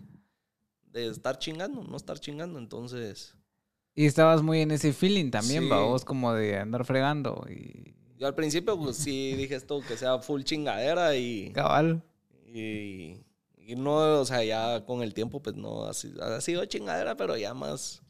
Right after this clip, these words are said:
Speaker 2: Más equilibrado el
Speaker 1: Cabal.
Speaker 2: asunto.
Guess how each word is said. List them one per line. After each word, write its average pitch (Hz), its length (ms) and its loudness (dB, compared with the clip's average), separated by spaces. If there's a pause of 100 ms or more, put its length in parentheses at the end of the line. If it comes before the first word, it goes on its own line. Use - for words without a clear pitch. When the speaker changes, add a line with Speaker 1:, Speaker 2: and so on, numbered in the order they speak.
(460)
Speaker 2:
Más 160 220 -4
equilibrado 143 720 0
el - 120 -16
Speaker 1:
Cabal. 120 140 -6
Speaker 2:
asunto. 107 440 -4